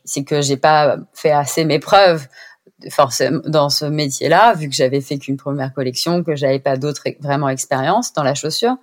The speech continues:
Donc, je me suis dit, « Là, il va falloir que je, que je fasse peut-être par moi-même d'autres modèles de chaussures pour m'exercer, puisque personne ne me donnait ma chance quelque part. »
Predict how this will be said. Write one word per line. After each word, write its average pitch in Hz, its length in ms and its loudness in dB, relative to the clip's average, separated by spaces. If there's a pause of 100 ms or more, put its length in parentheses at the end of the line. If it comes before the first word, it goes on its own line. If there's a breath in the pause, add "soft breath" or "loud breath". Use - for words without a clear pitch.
(680 soft breath)
Donc, 175 260 2
je 170 80 -2
me 156 80 0
suis 131 180 -4
dit, « 208 380 -4
Là, 165 200 4
il 180 100 2
va 147 140 0
falloir 139 400 0
que 143 180 -10
je, 127 440 -6 (1300)
que 180 240 2
je 160 220 0
fasse 170 400 2
peut-être 165 680 0
par 160 200 4
moi-même 175 600 6 (180)
d'autres 202 420 4
modèles 180 340 6
de 160 80 2
chaussures 202 520 2
pour 190 180 6
m'exercer, 185 800 2
puisque 180 340 0
personne 180 340 4
ne 180 100 4
me 165 120 2
donnait 160 240 2
ma 170 100 4
chance 190 260 0
quelque 139 260 -2
part. » - 200 -4